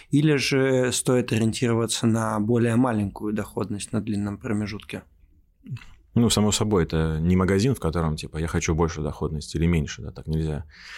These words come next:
Speaker 2: Э, но из твоих запросов, скажу, буду откровенен, да, ты должен взять много риска. И вес другого должен быть большим. Это правда. И,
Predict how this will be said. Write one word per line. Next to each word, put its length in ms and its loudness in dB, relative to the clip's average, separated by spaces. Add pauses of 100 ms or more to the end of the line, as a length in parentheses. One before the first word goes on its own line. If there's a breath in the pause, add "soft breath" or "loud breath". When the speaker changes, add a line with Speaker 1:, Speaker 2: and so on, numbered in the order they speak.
(400 loud breath)
Speaker 2:
Э, 380 0
но 320 2
из 280 0
твоих 340 2
запросов, 460 0
скажу, 500 0
буду 200 4
откровенен, 540 2 (220)
да, 500 2 (380)
ты 80 2
должен 240 4
взять 180 2
много 220 2
риска. 420 -6 (880)
И 220 4
вес 240 4
другого 640 2
должен 280 4
быть 120 2
большим. 480 -4 (460)
Это 180 0
правда. 440 -8 (720 soft breath)
И, 680 2